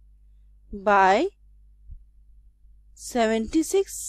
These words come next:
centimeter column of mercury is ten to the power of five pascal, ये गिवन था, तो ये भी निकल जाएगा।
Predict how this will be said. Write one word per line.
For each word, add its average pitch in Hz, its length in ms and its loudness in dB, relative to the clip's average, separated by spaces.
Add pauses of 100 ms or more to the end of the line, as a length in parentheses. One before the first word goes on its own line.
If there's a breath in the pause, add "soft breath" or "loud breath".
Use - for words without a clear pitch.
centimeter 220 760 -2 (2250)
column 214 520 2
of 233 220 -6 (1040)
mercury 202 600 2 (640)
is 349 320 2 (760)
ten 208 240 0
to 226 100 0
the 220 160 -2
power 233 240 6
of 453 180 -2 (800)
five 208 380 4 (200)
pascal, 165 480 2 (880)
ये 330 140 8
गिवन 240 400 4
था, - 180 -8 (1300)
तो 233 80 2
ये 254 280 4
भी 302 240 2
निकल 339 320 2
जाएगा। 339 340 4